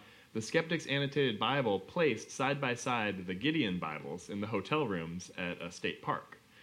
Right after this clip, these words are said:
Um, the idea there was that, uh, really at a state park there shouldn't be a,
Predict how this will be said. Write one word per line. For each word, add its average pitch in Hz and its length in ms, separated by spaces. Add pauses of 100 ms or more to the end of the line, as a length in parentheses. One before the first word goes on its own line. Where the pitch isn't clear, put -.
(380)
Um, 95 500
the 123 140
idea 156 320
there 147 240
was 92 440
that, 90 280 (560)
uh, 95 260
really 143 300
at 117 80
a 107 60
state - 320
park 151 280
there 104 140
shouldn't 123 320
be 107 140
a, 82 240